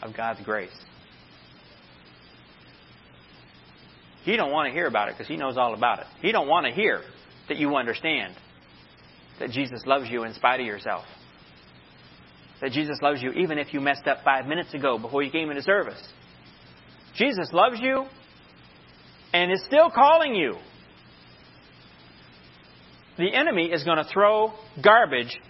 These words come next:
in your path. What you do with that garbage, whether you embrace it or not, is up to you.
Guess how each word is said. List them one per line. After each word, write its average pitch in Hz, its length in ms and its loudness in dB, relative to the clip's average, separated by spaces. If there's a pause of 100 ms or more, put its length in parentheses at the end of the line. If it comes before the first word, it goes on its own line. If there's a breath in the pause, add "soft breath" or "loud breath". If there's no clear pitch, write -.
in 214 160 2
your 220 220 6
path. 175 420 4 (320 loud breath)
What - 160 6
you 240 160 0
do 277 160 2
with 311 120 0
that 262 220 4
garbage, 185 400 6
whether 185 220 4
you 180 160 4
embrace 170 400 4
it 339 140 0 (500)
or 247 160 8
not, 285 300 4 (440)
is 214 160 4
up 208 180 4
to 226 100 -2
you. 320 260 2